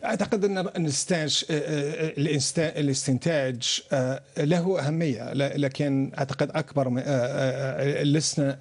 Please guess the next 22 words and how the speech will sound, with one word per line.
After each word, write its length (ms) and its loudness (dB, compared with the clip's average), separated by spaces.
لسنا، 840 0
آه، 220 0
في، 540 0
في 120 2
تلك 200 -6
المرحلة، 500 -2
بمعنى 380 0
أن 240 0
الكل 720 0
يقتل 320 0
الكل 460 0
أو 280 0
ما، 240 2
ما 80 0
تدعيه 680 0
ال-، 140 2
ال-، 200 0
ال-، 320 -2
المدرسة، 580 2
آه، 460 -2
الواقعية. 720 0
آه، 380 0